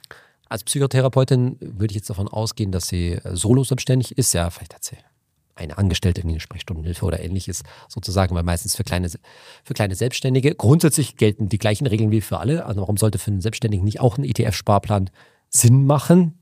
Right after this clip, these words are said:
Ja, mal vorausgesetzt, man hat noch mindestens fünfzehn Jahre Zeit, aber das wissen wir ja, dass auch gerade für, durchaus für ältere Leute auch oftmals ein E-T-F-Sparplan noch deutlich, ähm,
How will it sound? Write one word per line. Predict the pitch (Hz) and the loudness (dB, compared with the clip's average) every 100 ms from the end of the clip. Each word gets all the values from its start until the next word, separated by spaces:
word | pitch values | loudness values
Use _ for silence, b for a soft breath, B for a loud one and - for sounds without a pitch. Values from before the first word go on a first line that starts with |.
| - | -6
Ja, | 90 107 | -4 -4
mal | 85 82 | -6 -8
vorausgesetzt, | - 92 92 95 98 | -4 -4 -2 -4 -4
man | 87 | -6
hat | 82 98 | -8 -8
noch | 95 | -4
mindestens | 101 90 95 - | -2 0 -2 -4
fünfzehn | - - 98 - 98 | -10 -8 -6 -4 0
Jahre | 92 85 | 0 -2
Zeit, | - 120 | -2 -4
aber | 92 | -4
das | 120 - - | -8 -10 -12
wissen | - - 120 | -8 -2 0
wir | |
ja, | 101 | 0
dass | 95 | 0
auch | 104 98 | -4 -8
gerade | - 98 104 | -4 -2 -2
für, | - 127 | -6 -4
durchaus | 117 110 113 - | -2 0 -2 -2
für | - | -2
ältere | 113 107 101 101 B B B B B | 0 2 2 0 B B B B B
Leute | 110 104 107 107 | -4 -4 -4 -4
auch | 104 - 95 _ _ | -4 -4 -8 _ _
oftmals | 113 - 107 95 - | -8 0 4 4 2
ein | 101 95 | -4 -4
E-T-F-Sparplan | 101 90 95 - 92 - 90 | -4 -6 -6 -4 -4 -2 -4
noch | 87 - | -4 -8
deutlich, | - 92 - - - B B B B B | -4 -2 -2 -8 -14 B B B B B
ähm, | 104 92 85 | -4 -2 -4